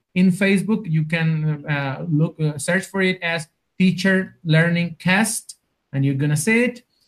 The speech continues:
Uh, if you Google Teacher Learning Cast with the name at the end, Benjamin Stewart or Piri Herrera, you're gonna have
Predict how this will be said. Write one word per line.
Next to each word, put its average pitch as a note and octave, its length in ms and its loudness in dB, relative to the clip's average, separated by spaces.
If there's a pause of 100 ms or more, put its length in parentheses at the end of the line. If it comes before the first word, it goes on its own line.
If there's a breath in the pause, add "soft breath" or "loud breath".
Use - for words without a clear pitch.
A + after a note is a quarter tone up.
(140)
Uh, D#3 180 2
if E3+ 180 6
you D#3+ 140 6
Google G#3+ 600 4
Teacher G3 500 2
Learning F3 480 -2
Cast F3 560 0
with D#3 220 0
the D#3 80 -2
name D#3 280 4
at D#3 140 -4
the D#3 120 0
end, D#3 180 0
Benjamin D#3+ 560 -2
Stewart E3 480 -4
or D#3+ 360 2 (120)
Piri D#3 280 4
Herrera, F3 500 2 (320)
you're D3+ 180 6
gonna D#3 220 4
have D#3+ 460 4